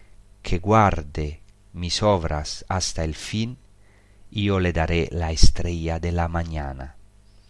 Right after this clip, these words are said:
Este símbolo de la estrella de la mañana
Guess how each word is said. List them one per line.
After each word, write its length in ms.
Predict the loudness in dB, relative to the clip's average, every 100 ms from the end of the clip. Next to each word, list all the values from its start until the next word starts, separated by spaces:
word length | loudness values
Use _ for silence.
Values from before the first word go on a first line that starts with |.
| -20 -20 -20 -20 -20 -16 -10
Este 240 | -8 -6
símbolo 480 | -2 -4 -2 -4 -4
de 100 | -6
la 120 | -6
estrella 400 | -6 -4 -2 0
de 80 | -2
la 100 | -4
mañana 580 | -4 -4 -6 -6 -10